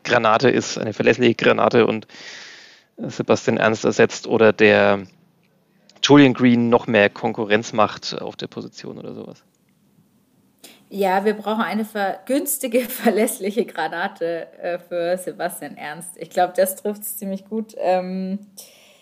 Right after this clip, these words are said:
Speaker 2: die restlichen, glaub ich, kann man dann mit, mit Leuten, die halt den Konkurrenzkampf anfachen, irgendwie noch ergänzen und so.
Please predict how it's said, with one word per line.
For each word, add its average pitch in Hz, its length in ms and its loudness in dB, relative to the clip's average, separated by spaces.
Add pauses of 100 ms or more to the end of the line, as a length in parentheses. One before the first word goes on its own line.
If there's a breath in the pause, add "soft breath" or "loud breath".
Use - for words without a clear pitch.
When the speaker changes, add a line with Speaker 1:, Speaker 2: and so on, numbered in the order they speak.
(460 loud breath)
Speaker 2:
die 196 100 -2
restlichen, 233 800 0
glaub 190 220 2
ich, 208 120 -8
kann 196 200 -2
man 202 160 0
dann 190 260 -2
mit, 185 420 -6
mit 190 420 -10
Leuten, 185 340 -2
die 196 160 -8
halt 175 160 -2
den 175 100 -10
Konkurrenzkampf 190 880 -10
anfachen, 196 720 -6
irgendwie 185 600 -8
noch 185 200 -8
ergänzen 196 760 -2
und 196 180 -8
so. 196 340 -6